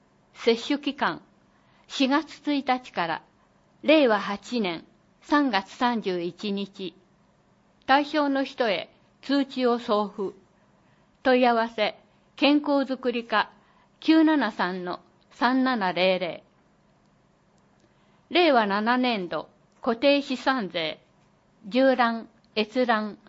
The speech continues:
証明書などの発行。縦覧、閲覧は四月一日から三十日の開庁時間、課税課で、証明書の発行について、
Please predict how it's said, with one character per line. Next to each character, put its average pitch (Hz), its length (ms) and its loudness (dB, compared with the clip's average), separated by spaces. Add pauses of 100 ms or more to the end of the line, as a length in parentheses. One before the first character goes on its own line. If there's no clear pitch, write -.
(140)
証 294 280 4
明 294 200 4
書 285 140 0
な 262 180 -2
ど 202 100 -6
の 160 160 -8
発 175 240 -8 (100)
行。 180 320 -6 (1300)
縦 277 220 2
覧、 247 300 2 (280)
閲 226 240 0
覧 233 280 -2
は 214 220 -6 (520)
四 254 220 -4
月 269 440 -4
一 247 120 -4
日 233 280 -2
か 180 140 -4
ら 175 180 -6 (220)
三 285 320 2
十 269 220 -4
日 190 320 -8
の 170 140 -8
開 240 280 -2
庁 233 240 -2
時 214 160 -10
間、 - 280 -8 (960)
課 208 160 2
税 240 240 2
課 220 180 -4
で、 190 260 -6 (1080)
証 311 280 4
明 302 180 4
書 294 160 0
の 285 120 2
発 233 260 -2
行 254 180 0
に 247 160 -4
つ 240 140 -8
い 190 120 -6
て、 - 240 -8